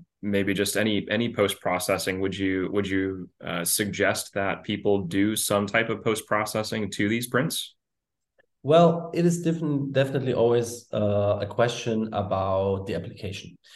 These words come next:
Speaker 2: So definitely there is no post-processing required for the parts. And I would say ninety-five percent of our customers also don't use any post-processing. Nevertheless, there are different ways of post-processing polypropylene.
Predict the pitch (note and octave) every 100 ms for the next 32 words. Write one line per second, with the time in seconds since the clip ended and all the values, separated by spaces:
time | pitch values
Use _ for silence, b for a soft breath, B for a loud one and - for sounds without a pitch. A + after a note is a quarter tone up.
0 | B B B2+ A2+ - - C#3+ F3 E3 D#3+
1 | D#3 G#2+ D#3+ - G#2+ A2+ B2 B2+ - -
2 | A2+ A2+ - G#2+ G#2 G#2 - G2 G2 G2
3 | G#2 - - F#2+ G2 G#2+ D3 - - -
4 | _ _ G2+ G2 F#2+ G2 F#2+ - F2 G2+
5 | G#2 G#2 G#2+ G#2 G#2+ - - - _ _
6 | _ _ _ - A2+ A#2 A#2+ A2+ A2 A#2
7 | A2+ G#2+ F#2+ G2 G2 A#2 - G#2+ G#2 G#2
8 | F#2+ F#2+ G2+ G2+ G2 G2+ - F#2 F2+ G2
9 | G2 - F2 - - - - B B B
10 | B B2+ D3+ C#3+ C3+ C#3 G#3+ - - B2
11 | B2+ - A#2 D3+ F3 G2 G2 G#2 G2+ G2
12 | G2 A2 C#3+ D3+ A2 C3+ - - - G2+
13 | - - A2+ - A2+ A2+ A2 G#2 A2 G#2+
14 | G#2+ C#3 C#3+ C#3+ D3+ D#3